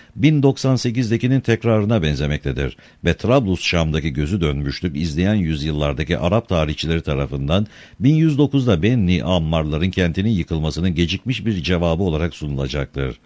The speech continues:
Ancak rövanş, Memlük propagandasının başat bir teması haline ancak Akya çarpışması sırasında, Frank savaşlarının sonuncu büyük çarpışması sırasında gelecektir. Zaferin ertesinde subayları Kalavun'u usandırmışlardır.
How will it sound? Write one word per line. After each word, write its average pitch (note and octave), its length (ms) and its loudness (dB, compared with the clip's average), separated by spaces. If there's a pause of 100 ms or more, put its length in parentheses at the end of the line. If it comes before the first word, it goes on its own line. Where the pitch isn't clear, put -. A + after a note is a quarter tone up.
(600)
Ancak D#3+ 380 4
rövanş, F2 460 4
Memlük F#2 420 2
propagandasının D#2 800 0
başat B2 340 0
bir A#2+ 120 0
teması G#2 400 0
haline D2 260 0
ancak B2+ 360 0
Akya G2 360 0
çarpışması E2+ 640 -2
sırasında, D#2 600 -2 (320)
Frank D3 280 2
savaşlarının A2 640 2
sonuncu F#2+ 500 0
büyük G2 220 0
çarpışması E2+ 600 -2
sırasında D#2 480 -2
gelecektir. C#2 800 -4 (800)
Zaferin D#3 440 4
ertesinde F2 540 0
subayları G2+ 580 2
Kalavun'u F2 580 2
usandırmışlardır. D2 1120 -2